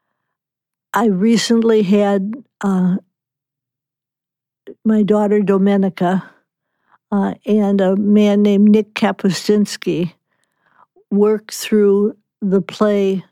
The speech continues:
that I had written. Uh, and we, we were s-, seated around my dining room table, uh, and the actors just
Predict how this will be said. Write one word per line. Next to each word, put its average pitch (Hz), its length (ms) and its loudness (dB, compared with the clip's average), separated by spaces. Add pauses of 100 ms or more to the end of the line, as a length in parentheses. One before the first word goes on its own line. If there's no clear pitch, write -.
(180)
that 196 320 -2
I 180 140 -2
had 190 260 -2
written. 185 500 -2 (1120)
Uh, 202 220 -4
and 214 240 0
we, 208 160 2 (340)
we 220 100 4
were 202 180 2
s-, - 260 -8 (200)
seated 233 460 -2
around 202 420 0
my 196 180 2
dining 202 440 0
room 196 200 2
table, 175 680 0 (1400)
uh, 196 300 -2
and 202 440 0 (1300)
the 208 240 2
actors 202 680 -2 (720)
just - 360 -2